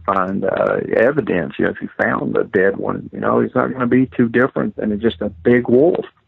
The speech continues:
for the most part. Uh, if, unless you looked at it, I mean, if you got up on it, and it was a broad-shouldered eight-footer like my first encounter, yeah, it's definitely not a wolf,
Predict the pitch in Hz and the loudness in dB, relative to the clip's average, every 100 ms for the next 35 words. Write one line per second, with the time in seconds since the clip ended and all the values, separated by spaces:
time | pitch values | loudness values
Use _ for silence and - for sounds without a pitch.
0 | _ _ 120 107 107 104 - - 98 98 | _ _ 2 4 4 2 -2 -2 0 -2
1 | - _ _ _ _ _ _ _ _ _ | -6 _ _ _ _ _ _ _ _ _
2 | 104 104 - 127 123 135 135 123 - 117 | 0 2 4 6 6 6 4 2 0 -2
3 | 107 107 160 - 64 57 73 78 80 92 | 0 2 2 0 -4 -2 -2 0 0 -2
4 | 92 87 - - 110 87 95 - 101 113 | -8 -12 -16 -16 -4 0 0 -2 0 2
5 | 113 90 90 101 85 92 95 85 101 95 | 0 -4 -10 -16 -16 -12 -12 -6 0 2
6 | 95 - 95 98 98 87 _ _ 107 110 | 0 -2 -2 0 -2 -6 _ _ -2 -2
7 | - 117 120 110 92 - _ 87 92 _ | 0 4 4 4 0 -4 _ -4 -4 _
8 | - 98 - 120 - - - 92 98 101 | -6 -2 0 -2 -4 -14 -8 -6 -2 0
9 | 101 98 - _ 107 104 101 98 95 95 | 0 0 -4 _ 2 2 0 -8 -8 -8
10 | 95 101 101 107 104 | -6 -6 0 2 2